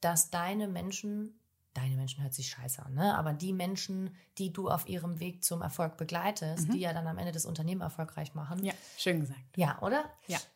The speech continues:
Speaker 1: Dass diese Leute quasi ihre höchste Leistung abrufen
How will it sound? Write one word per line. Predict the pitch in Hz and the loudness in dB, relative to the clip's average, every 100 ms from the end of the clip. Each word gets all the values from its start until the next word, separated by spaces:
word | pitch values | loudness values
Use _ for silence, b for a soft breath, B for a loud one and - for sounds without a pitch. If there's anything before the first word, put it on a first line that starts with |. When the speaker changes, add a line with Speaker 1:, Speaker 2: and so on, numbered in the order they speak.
| _ | _
Speaker 1:
Dass | 202 208 | 10 10
diese | - 254 254 | 8 2 2
Leute | 190 185 220 214 | 4 4 2 0
quasi | 214 196 202 | -2 0 0
ihre | 196 175 180 | 0 2 2
höchste | 185 - 170 | 4 2 2
Leistung | 165 170 - 180 | 0 0 -2 0
abrufen | 208 - 240 254 269 | 2 4 2 -2 -4